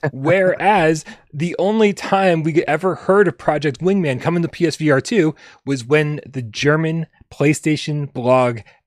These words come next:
Speaker 2: accidentally did that weird-ass leak where it was just all this random shit, and gradually all of that shit came true, and we were like, "Oh, that was real. That was legit." The only thing that didn't,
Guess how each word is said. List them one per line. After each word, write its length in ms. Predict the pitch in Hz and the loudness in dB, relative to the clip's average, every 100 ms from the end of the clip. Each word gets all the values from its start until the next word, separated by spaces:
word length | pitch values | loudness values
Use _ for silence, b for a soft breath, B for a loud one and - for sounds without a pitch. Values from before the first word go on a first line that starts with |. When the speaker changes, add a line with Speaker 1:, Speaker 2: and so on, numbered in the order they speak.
| - | -2
Speaker 2:
accidentally 640 | 120 165 - 151 147 135 | 0 0 0 -4 -4 -8
did 260 | 117 147 135 | -4 -4 0
that 260 | 135 - 98 | -2 -2 -6
weird-ass 680 | 107 139 170 156 147 - | -2 2 4 2 0 -4
leak 440 | 98 117 240 - - b b b b b b _ | -2 0 0 -4 -20 b b b b b b _
where 180 | - 151 | 0 2
it 60 | 156 | 4
was 140 | 139 | 0
just 240 | - 156 - _ | -4 -6 -8 _
all 180 | 123 160 | -8 -6
this 180 | 175 135 | -6 -8
random 540 | 135 135 151 170 156 | -2 0 2 0 0
shit, 440 | 139 - 175 202 - b b b _ _ | -2 0 0 0 -6 b b b _ _
and 140 | 135 123 | -6 -2
gradually 520 | 127 135 151 175 180 | 2 4 4 4 4
all 240 | 123 143 | 4 4
of 60 | 175 | 6
that 220 | 170 - | 2 -2
shit 280 | - 165 - | -2 -2 -2
came 240 | - 160 | -2 -2
true, 480 | 147 - 151 233 233 - _ _ _ - | -2 0 0 0 -4 -10 _ _ _ 0
and 100 | 156 | 2
we 40 | |
were 60 | 156 | 4
like, 200 | 147 - | 2 0
"Oh, 120 | 202 | -2
that 140 | 175 277 | 0 0
was 140 | 202 | 0
real. 460 | 139 294 175 92 - _ _ _ _ _ | -2 0 0 -2 -10 _ _ _ _ _
That 120 | 190 | -4
was 140 | 240 175 | -4 -2
legit." 380 | 170 127 220 - | -4 0 0 2
The 100 | 151 | 0
only 160 | 180 | 0
thing 160 | 185 170 | 0 0
that 300 | 135 117 - 131 | -2 -4 -8 -10
didn't, 420 | 104 151 151 127 | -2 -2 -2 -6